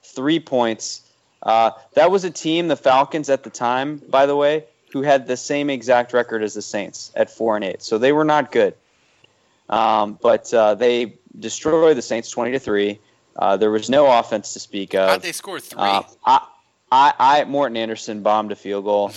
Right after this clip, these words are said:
Speaker 2: <laughs>
Speaker 1: Um, I was, I was at that game, and I, I just remember it. I,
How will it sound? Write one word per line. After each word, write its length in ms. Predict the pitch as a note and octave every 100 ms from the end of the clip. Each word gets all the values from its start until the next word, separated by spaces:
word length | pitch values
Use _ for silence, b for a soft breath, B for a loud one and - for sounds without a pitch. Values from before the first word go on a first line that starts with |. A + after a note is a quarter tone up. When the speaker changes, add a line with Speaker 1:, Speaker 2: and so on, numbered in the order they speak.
| -
Speaker 2:
<laughs> 120 | C#3+
Speaker 1:
Um, 400 | G#2 G#2 G#2 G2 _ b b b b -
I 160 | C#3 F#3+
was, 240 | A#3 E3+ -
I 100 | C#3
was 180 | G3+ C#3
at 260 | A2 A2+
that 200 | C3 C3
game, 480 | C3 C#3 C#3 C#3 C#3+ _ _ -
and 600 | A#2+ A#2 A#2 A2 G#2+ - - - _ _ -
I, 360 | A#2 C3+ B2 C#3+
I 60 |
just 280 | D3+ E3 -
remember 480 | C3+ A#2+ A#2+ A#2 A2+
it. 300 | A2 G#2+ -
I, 100 | -